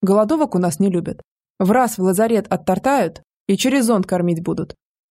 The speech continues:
«Да, похоже, это совет дельный», подумала она, снова забираясь на нары с ногами. «Зонт в этих условиях – вещь совершенно лишняя. Придется себя как-то пересилить». День заканчивался,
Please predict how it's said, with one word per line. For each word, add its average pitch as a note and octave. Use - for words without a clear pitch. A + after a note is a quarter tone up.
«Да, G#3
похоже, C4+
это C4
совет F#3+
дельный», E3+
подумала F#3
она, G3+
снова G#3
забираясь F3
на F3
нары F#3
с G#3
ногами. F#3+
«Зонт A#3+
в B3+
этих B3+
условиях – B3
вещь A3
совершенно G#3+
лишняя. E3
Придется B3+
себя B3+
как-то F3+
пересилить». -
День C4
заканчивался, F3+